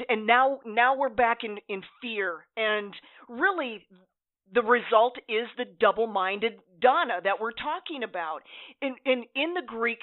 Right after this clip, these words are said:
that word comes from the word dis-, dipsuchos, and it m-, literally means to have two minds or two souls. Talk about,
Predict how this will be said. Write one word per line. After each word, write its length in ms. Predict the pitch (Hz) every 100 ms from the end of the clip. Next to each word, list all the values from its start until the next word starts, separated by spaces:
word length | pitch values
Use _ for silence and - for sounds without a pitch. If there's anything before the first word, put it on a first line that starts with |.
| 214
that 320 | 240 269 202
word 420 | 214 214 214 220 - -
comes 180 | 247 240
from 160 | 240 226
the 60 |
word 400 | 202 202 202 196 - 175
dis-, 120 | 175 202 _ _ 170
dipsuchos, 960 | 214 - - - 247 247 - 202 180 180 -
and 120 | 214
it 80 | 214
m-, 200 | 202 208 -
literally 840 | 208 202 247 302 359 370 349 320 294
means 340 | 254 233 233 -
to 60 | 208
have 180 | 175 180 - -
two 160 | 277 302
minds 440 | 240 214 202 202 - _ _ _ _ -
or 180 | 196 185 -
two 160 | 254 240 -
souls. 400 | 247 214 185 151 156 - - - - - -
Talk 340 | 403 415 349
about, 420 | 214 190 175 175